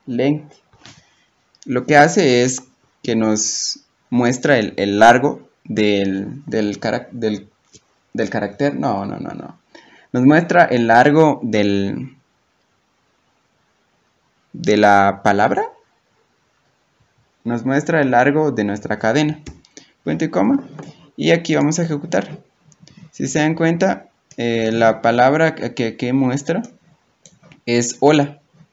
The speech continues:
Vamos a ver, si out, vamos a ver palabras. Aquí hay algo, aquí hay algo que no está funcionando. Ahí estamos. Entonces tenemos cuatro, que corresponde a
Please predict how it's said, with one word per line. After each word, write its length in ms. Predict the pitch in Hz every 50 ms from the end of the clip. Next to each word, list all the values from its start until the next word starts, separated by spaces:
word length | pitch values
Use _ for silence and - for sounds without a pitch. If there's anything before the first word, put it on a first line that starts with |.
| _ _ _ - _ - -
Vamos 260 | - 123 117 123 127
a 60 | 123
ver, 460 | - - 139 165 - - 190 185 - _ _
si 220 | - - - - 64
out, 420 | 64 - 151 170 170 170 - - - - - -
vamos 220 | - - 131 135 143
a 40 | 131
ver 140 | 131 -
palabras. 520 | 165 - - - - - - - - - 175 - _ _ _ _ _ _ - - - - - - _ _ _ -
Aquí 220 | - 131 - 65
hay 120 | - -
algo, 420 | 64 62 64 - - - 117 - _ _ - - _ _ _ _ _ _ _ - 160 165 190 -
aquí 200 | - - - 127
hay 80 | 123
algo 180 | 117 120 - -
que 80 | -
no 80 | 123 127
está 160 | 131 - -
funcionando. 460 | - - 131 - 143 143 143 147 - _ _ _ _ _ _ _ _ _ _ _ _ _ _ _
Ahí 120 | - - 135
estamos. 380 | 139 - - - - - - _ _ _ _ _ _ _ - _ _ _
Entonces 340 | - - 170 196 196 196
tenemos 360 | - 165 156 160 170 175 175 175
cuatro, 640 | - - 170 180 196 190 - - 143 - - - _ _ _ -
que 320 | - 131 135 131 127 127
corresponde 580 | 131 139 131 131 131 131 139 147 151 156 151 139
a 420 | 120 113 110 101 85 - - -